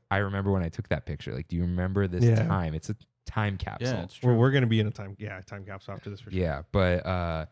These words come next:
Speaker 1: but yeah, they're, they're not messing around there. And I'll, I'll talk about Josh in a little bit, uh, when we get, like,
Speaker 2: <laughs>
Speaker 1: thing about the, the government and Mickey
Speaker 2: Mm-hmm.
Speaker 1: and all that stuff. But, uh, so, uh, now, one, just one more shout out to Soarin' Over California.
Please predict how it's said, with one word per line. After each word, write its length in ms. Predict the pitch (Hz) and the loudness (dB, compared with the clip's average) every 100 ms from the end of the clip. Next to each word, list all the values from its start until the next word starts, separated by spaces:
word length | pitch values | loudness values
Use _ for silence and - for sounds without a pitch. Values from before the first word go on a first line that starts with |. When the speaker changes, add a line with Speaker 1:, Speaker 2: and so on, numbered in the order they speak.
| _ | _
Speaker 1:
but 100 | 107 | -2
yeah, 100 | 139 | 2
they're, 220 | 107 151 - | 2 0 0
they're 160 | 104 160 | -2 -2
not 120 | 208 | 0
messing 280 | 127 120 107 | 0 0 0
around 220 | 113 92 | 0 0
there. 140 | 78 | -4
And 60 | 87 | -2
I'll, 220 | 113 113 - | 0 0 0
I'll 100 | 95 | -4
talk 220 | - 123 | -2 -2
about 160 | 101 80 | -2 -2
Josh 360 | 82 76 - - | -2 -4 -8 -6
in 80 | |
a 60 | 85 | -2
little 160 | 80 73 | -2 -2
bit, 220 | 73 - _ _ - | -6 -10 _ _ -8
uh, 360 | 82 80 76 | -4 -2 -4
when 140 | 76 82 | -6 -6
we 100 | 80 | -4
get, 200 | 82 117 | 0 2
like, 180 | 82 - _ | 2 0 _
Speaker 2:
<laughs> 120 | - | -4
Speaker 1:
thing 240 | 90 73 | -2 -2
about 280 | 95 92 85 | -2 0 0
the, 180 | 85 80 | -2 -4
the 100 | 90 | -4
government 500 | 87 85 85 85 85 | -2 -2 -2 -4 -4
and 100 | 82 | -4
Mickey 280 | 82 82 87 | -4 -2 -2
Speaker 2:
Mm-hmm. 60 | 82 | -4
Speaker 1:
and 60 | |
all 120 | 80 82 | -4 -6
that 80 | |
stuff. 260 | - 78 - | -6 -8 -6
But, 220 | - 90 | 0 0
uh, 360 | 82 87 85 82 - _ _ _ | 2 0 0 -4 -8 _ _ _
so, 420 | - 123 107 104 _ _ _ _ _ _ _ _ _ _ | 0 4 4 2 _ _ _ _ _ _ _ _ _ _
uh, 500 | 101 107 110 113 113 113 | 0 2 2 2 2 2
now, 360 | 127 107 80 - _ _ _ _ _ _ _ _ _ - | 4 2 0 -8 _ _ _ _ _ _ _ _ _ -4
one, 280 | 107 127 123 _ _ _ | 2 2 2 _ _ _
just 180 | 151 185 | 0 0
one 400 | 151 135 220 190 | 0 -2 2 4
more 200 | 143 104 | 6 4
shout 280 | - 80 80 | 2 -4 -6
out 220 | 76 - _ _ _ _ | -10 -12 _ _ _ _
to 80 | 110 | -4
Soarin' 300 | - 98 92 | 0 0 0
Over 160 | 85 85 | 0 0
California. 540 | 78 76 - 50 82 | -2 -4 -8 -12 -14